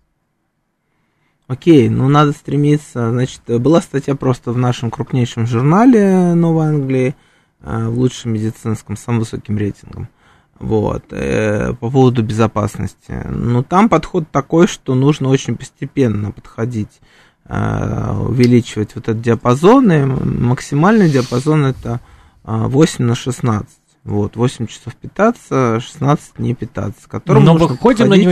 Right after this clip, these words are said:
Speaker 2: него не сразу, да? А
Speaker 1: Ну
Speaker 2: сколько
Speaker 1: да,
Speaker 2: на
Speaker 1: в
Speaker 2: него?
Speaker 1: течение там до, до трех месяцев нужно
Speaker 2: Мгм.
Speaker 1: выходить. Либо второй стиль питания, когда один-два дня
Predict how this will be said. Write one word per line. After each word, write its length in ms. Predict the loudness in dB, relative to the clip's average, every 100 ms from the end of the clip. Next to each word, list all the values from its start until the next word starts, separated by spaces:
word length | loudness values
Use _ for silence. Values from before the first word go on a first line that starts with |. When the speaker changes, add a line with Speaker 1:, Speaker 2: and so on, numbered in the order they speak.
| 4
Speaker 2:
него 20 |
не 160 | 2
сразу, 480 | 2 2 2 2 -2
да? 120 | -2
А 0 |
Speaker 1:
Ну 40 | 0
Speaker 2:
сколько 200 | 4 6
Speaker 1:
да, 140 | 8
Speaker 2:
на 40 | 6
Speaker 1:
в 40 |
Speaker 2:
него? 100 | 4 0
Speaker 1:
течение 320 | 2 4 2
там 440 | 2 2 2 2
до, 300 | 4 4 6
до 200 | 6 4
трех 320 | 4 2 -2 0
месяцев 500 | 0 0 -2 -14 -14
нужно 280 | -8 -6 -2
Speaker 2:
Мгм. 220 | 0 2
Speaker 1:
выходить. 380 | 2 0 -2 -4 -8 -18 _
Либо 240 | 2 4
второй 400 | 2 2 4 6
стиль 260 | 4 0 -4
питания, 540 | -4 -2 2 4 2
когда 760 | 0 -4 -4 0 2 2 0 -2
один-два 520 | -2 0 2 2 2
дня 480 | 0 0 -2 -2 -6